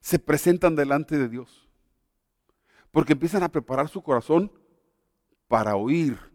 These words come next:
la santa palabra de Dios. Y esa actitud debes tenerla siempre que vayas a oír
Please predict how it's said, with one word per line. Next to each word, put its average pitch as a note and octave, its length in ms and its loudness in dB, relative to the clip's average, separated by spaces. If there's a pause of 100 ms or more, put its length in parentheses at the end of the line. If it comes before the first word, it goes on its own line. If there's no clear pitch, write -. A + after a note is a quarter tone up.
(380)
la G2 160 -8
santa B2+ 800 -2 (560)
palabra G2+ 840 -6 (380)
de A2 160 -8
Dios. - 680 -20 (1800)
Y F3 140 0
esa A3 220 2
actitud E3+ 540 -6 (380)
debes F#3 260 0
tenerla F3 440 0 (400)
siempre G3 680 -4
que D#3+ 120 -8
vayas E3 380 -6
a - 80 -10
oír E3 460 -2